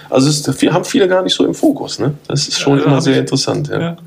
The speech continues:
Speaker 2: ja, hab, muss ich, wenn ich so drüber nach, hab ich auch nicht im Fokus. Hab ich auch nicht dann eher Wohnungen, aber klar, absolut.
Speaker 1: Ne? Und ich hab letztens, deswegen auch mit Basti, der hat mich ja mal, äh, angezündet mit einer Idee,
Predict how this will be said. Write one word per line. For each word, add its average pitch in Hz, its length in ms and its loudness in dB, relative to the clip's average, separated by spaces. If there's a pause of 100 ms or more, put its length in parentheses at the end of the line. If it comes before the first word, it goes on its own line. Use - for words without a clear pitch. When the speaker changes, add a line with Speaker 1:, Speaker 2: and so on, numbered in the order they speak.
Speaker 2:
ja, 139 220 -12
hab, 151 260 -10
muss 151 240 -4
ich, 139 160 -8
wenn 139 140 -4
ich 139 120 -4
so 139 60 -6
drüber 127 180 -2
nach, 127 120 -2
hab 139 100 -8
ich 143 100 -8
auch 147 80 -8
nicht 151 120 -8
im 120 100 -6
Fokus. - 440 -8 (280)
Hab 120 80 -8
ich 120 80 -12
auch 127 80 -8
nicht 123 200 -8
dann 110 120 -8
eher 113 200 -2
Wohnungen, 131 380 -2
aber 110 160 -4
klar, 139 320 -6 (460)
absolut. - 400 -6
Speaker 1:
Ne? 107 220 0 (340)
Und 127 220 2 (260)
ich - 80 0
hab 113 80 2
letztens, 123 440 2
deswegen 123 340 2
auch 98 120 2
mit 123 140 0
Basti, 143 320 2
der 113 100 4
hat 120 100 0
mich 139 140 4
ja 147 100 4
mal, 147 400 4
äh, 147 240 4
angezündet 151 540 4
mit 143 140 2
einer 127 320 2
Idee, 147 400 2